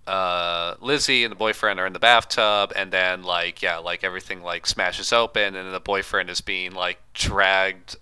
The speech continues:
up out of her arms, out of the, the air, which is clearly just, like,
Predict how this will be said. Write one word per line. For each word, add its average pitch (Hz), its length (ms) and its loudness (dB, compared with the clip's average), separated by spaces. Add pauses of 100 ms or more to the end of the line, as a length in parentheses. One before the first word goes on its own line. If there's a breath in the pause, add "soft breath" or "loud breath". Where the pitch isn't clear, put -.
(100)
up 98 340 -2
out 101 220 2
of 98 140 -4
her 95 320 -2
arms, 95 440 -2
out 95 180 2
of 95 60 -10
the, 95 80 -10 (220)
the 95 140 -10
air, 90 400 -6 (200 loud breath)
which 127 180 0
is - 100 0
clearly 123 440 0
just, - 280 -4
like, 95 280 -2